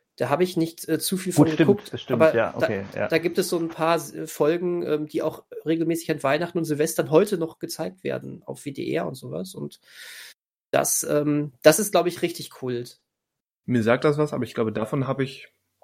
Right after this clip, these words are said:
Speaker 3: gefühlt nichts gesehen.
Speaker 1: Mit Heinz Schubert und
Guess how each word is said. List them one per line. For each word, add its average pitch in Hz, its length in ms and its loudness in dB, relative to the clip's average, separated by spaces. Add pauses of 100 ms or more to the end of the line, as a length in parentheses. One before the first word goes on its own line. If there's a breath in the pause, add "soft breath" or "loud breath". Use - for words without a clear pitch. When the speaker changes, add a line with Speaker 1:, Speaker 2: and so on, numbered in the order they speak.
Speaker 3:
gefühlt 143 500 2
nichts - 320 0
gesehen. 95 500 -10 (680)
Speaker 1:
Mit - 360 -10
Heinz 165 580 0
Schubert - 640 -4
und 143 240 -8